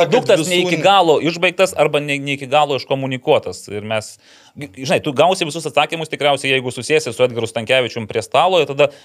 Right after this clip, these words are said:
Speaker 2: pradėsi, o tas buvo, tas buvo, kodėl to nėra ir panašiai. Tada sakys, gal tada, kad kvietėm arba kreipėmės ar dar kažką, bet, bet
Speaker 1: Net
Speaker 2: net
Speaker 1: imkim tą patį Kaloną, kurį tu prieš tai paminėjai. Ten vėl buvo kviestas, nebuvo. Kaip bebūtų, tai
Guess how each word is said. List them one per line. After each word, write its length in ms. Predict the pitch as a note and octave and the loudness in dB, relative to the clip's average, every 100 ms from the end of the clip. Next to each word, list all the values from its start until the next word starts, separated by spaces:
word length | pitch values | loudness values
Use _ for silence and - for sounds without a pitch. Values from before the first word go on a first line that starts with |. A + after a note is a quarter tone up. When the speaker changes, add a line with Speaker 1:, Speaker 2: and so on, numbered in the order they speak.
| _ | _
Speaker 2:
pradėsi, 320 | D3 D3 C3+ | 0 0 0
o 100 | A#2+ | 0
tas 220 | A#2 D3+ | 2 0
buvo, 240 | G#2+ D3+ E3+ | 0 0 2
tas 200 | C3+ G#2+ | 0 -4
buvo, 260 | B2 D#3 C3 A#2 | -2 2 2 2
kodėl 320 | A#2 B2+ C3 | -2 0 -2
to 140 | - C3+ | 0 -2
nėra 320 | C3 B2+ C3 | 0 2 2
ir 60 | A#2+ | 2
panašiai. 380 | A#2+ A#2 - G#2+ | -4 -6 -6 -6
Tada 180 | A#2+ C#3 | -4 -4
sakys, 380 | F3 G#3 - - | -4 -8 -8 -6
gal 120 | G2+ | -6
tada, 200 | G2 G2 | -6 -12
kad 220 | - - _ | -12 -16 _
kvietėm 400 | D3+ F#3 F#3 C#3 | -2 -2 0 0
arba 240 | A#2 G#2 G#2 | -2 -2 -4
kreipėmės 540 | C#3 D#3 D3+ B2 A#2 - | -4 -4 -6 -8 -10 -10
ar 80 | G2 | -4
dar 160 | A#2 | -4
kažką, 460 | B2 G#2 - G2+ F#2+ | -4 -12 -8 -8 -8
bet, 140 | G2+ - | -12 -16
bet 160 | - G2+ | -16 -12
Speaker 1:
Net 220 | B2 C3 | -4 -2
Speaker 2:
net 160 | A2+ B2+ | -2 -2
Speaker 1:
imkim 320 | D#3+ D#3 C#3 | -4 -2 -2
tą 160 | C#3 C3+ | 2 2
patį 320 | D#3 C#3+ B2+ | 4 2 0
Kaloną, 400 | C3+ D3 C#3+ A#2 | 0 4 2 0
kurį 300 | G2+ A#2 A#2+ | -4 -6 -4
tu 80 | - | -8
prieš 300 | A2 A#2 G#2+ | -8 -6 -6
tai 220 | B2+ A2+ - - _ | -4 -6 -8 -20 _
paminėjai. 600 | C3 B2 B2+ B2+ A#2 G2+ F#2+ | -2 -2 -4 -4 -4 -6 -4
Ten 220 | A#2 C3+ | -4 2
vėl 240 | C#3 G2+ | 2 2
buvo 160 | B2 G3 | 2 2
kviestas, 640 | G3 F3+ D3+ - C3+ - | 2 -2 -2 -2 -6 -4
nebuvo. 480 | C3+ B2+ A#2+ G2+ F#2+ | -4 -2 0 0 0
Kaip 160 | C#3+ C#3+ | -4 0
bebūtų, 420 | C#3+ C#3 D3 D#3+ | -2 -2 -6 -8
tai 140 | C#3+ | -4